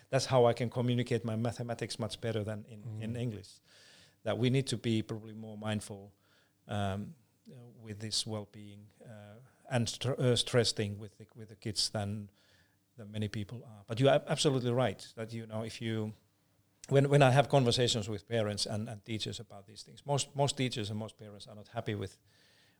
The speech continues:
Speaker 1: what's, what's happening and going on in,
Speaker 2: Mm.
Speaker 1: in schools in general. They're very happy with, with, they're much happier with their own teachers and, and what they do, try to do with their kids. But,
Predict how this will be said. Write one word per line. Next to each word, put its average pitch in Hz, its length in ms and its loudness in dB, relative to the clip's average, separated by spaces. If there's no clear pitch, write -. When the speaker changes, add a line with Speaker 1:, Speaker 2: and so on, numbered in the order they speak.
Speaker 1:
what's, - 220 -6
what's - 200 -8
happening 110 380 -2
and 98 80 -4
going 107 260 -4
on 107 200 -6
in, 110 100 -14
Speaker 2:
Mm. 110 240 -8
Speaker 1:
in 110 260 -4
schools 123 400 0
in 110 120 -4
general. 110 380 2
They're 117 140 2
very 127 180 4
happy 123 260 2
with, 110 240 -6
with, 120 140 -8
they're 113 120 4
much 135 200 2
happier 127 320 0
with 110 160 -4
their - 140 -2
own 120 160 2
teachers 113 640 -2
and, 110 260 -10
and 107 200 -4
what 117 160 -2
they 131 160 6
do, 117 260 -2
try 117 220 0
to 107 120 -2
do 113 180 -2
with 104 160 -12
their 107 120 -20
kids. - 520 -10
But, - 180 -10